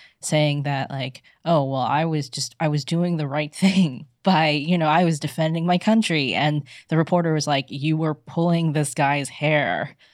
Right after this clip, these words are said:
Like, and he's like, "Yeah, I think that was justified." Like, it, it was just this kind of insane rhetoric that, like,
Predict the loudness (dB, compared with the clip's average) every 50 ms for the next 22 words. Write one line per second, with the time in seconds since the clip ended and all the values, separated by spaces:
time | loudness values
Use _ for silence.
0 | _ _ _ _ _ _ _ _ 0 0 0 0 -2 -2 0 2 2 2 2 2
1 | 2 2 4 4 4 4 6 6 4 4 2 2 0 0 2 2 2 2 2 0
2 | -2 -2 -2 0 -2 -2 -2 -2 -6 -8 -8 -6 -6 -6 -6 -6 -8 -10 -10 -8
3 | -8 -8 -10 -12 -16 -16 -10 -10 -8 -4 -2 0 2 2 2 2 0 0 -2 -4
4 | -6 -4 -4 -4 -4 -4 -4 -6 -6 -2 0 2 2 2 2 0 -2 -4 -4 -2
5 | -4 -4 -4 -2 -2 -2 0 0 -2 -2 -4 -4 -4 -6 -6 -8 _ _ _ _
6 | _ _ _ -10 0 2 4 4 4 2 0 -2 -4 -6 -6 -6 -4 -4 -2 -2
7 | -4 -4 -6 -8 -14